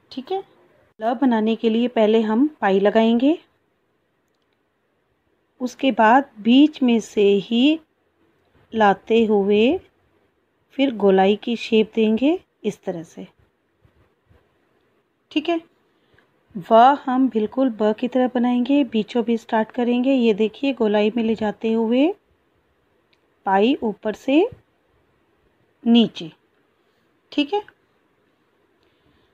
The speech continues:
अब बनाएंगे श। श बनाने के लिए ऊपर से ही हम शुरू करेंगे और गोलाई देते हुए नीचे हम इस तरह से गोलाई देंगे,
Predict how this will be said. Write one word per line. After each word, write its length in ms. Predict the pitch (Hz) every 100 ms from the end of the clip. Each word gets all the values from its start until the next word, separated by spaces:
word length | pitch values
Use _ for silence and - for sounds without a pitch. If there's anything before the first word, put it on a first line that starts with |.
| _
अब 120 | 254 254
बनाएंगे 600 | 247 214 202 196 262 330 - _
श। 360 | - - 269 214 - _ _ _ _ _ _ _ _ _ _ _ _ _ _ _ _ _ _ _ -
श 280 | - 269 269
बनाने 400 | 254 233 202 208
के 160 | 202 220
लिए 460 | 226 226 240 294 -
ऊपर 360 | 233 220 240 240
से 180 | - 247
ही 240 | 240 285
हम 140 | 262 247
शुरू 240 | - 254
करेंगे 420 | 240 247 247 262 269
और 100 | 247
गोलाई 400 | 196 196 202 233
देते 340 | 214 214 -
हुए 280 | 220 220 247
नीचे 580 | 254 214 - - 254 233 -
हम 220 | 220 233 285 -
इस 80 | 220
तरह 260 | _ 233 226
से 280 | - 285 440 _ _ -
गोलाई 380 | 208 226 190 160
देंगे, 320 | 175 180 208